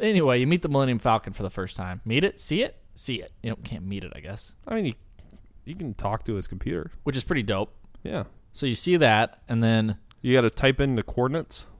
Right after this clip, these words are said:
Speaker 1: Yeah.
Speaker 2: You deal hyperspeed and shit. We didn't see, that was, that was
Speaker 1: No,
Speaker 2: fucking
Speaker 1: this was in
Speaker 2: cool.
Speaker 1: the seventies too. This had to be, like, really fucking cool.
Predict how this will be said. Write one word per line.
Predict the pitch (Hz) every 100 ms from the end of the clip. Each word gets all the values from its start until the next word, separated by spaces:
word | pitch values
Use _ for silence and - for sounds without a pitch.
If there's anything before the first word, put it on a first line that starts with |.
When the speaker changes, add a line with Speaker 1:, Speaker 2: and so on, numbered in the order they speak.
| - - - - -
Speaker 1:
Yeah. | 104 113 - - - - - - - - - -
Speaker 2:
You | 110
deal | 107 123 117 110
hyperspeed | 123 139 - - 156 151 160
and | 156 143
shit. | 160 165 120
We | 123
didn't | 139
see, | - 131
that | 123
was, | 151 - -
that | 135
was | 147
Speaker 1:
No, | 165 214
Speaker 2:
fucking | 139
Speaker 1:
this | -
was | 311
in |
Speaker 2:
cool. | 233
Speaker 1:
the |
seventies | - 147 214 131 -
too. | 180
This | 127 127
had | 185
to |
be, | 131
like, | 123 107 - - - - - - -
really | 101 160 147
fucking | - 156 - 107
cool. | 131 143 80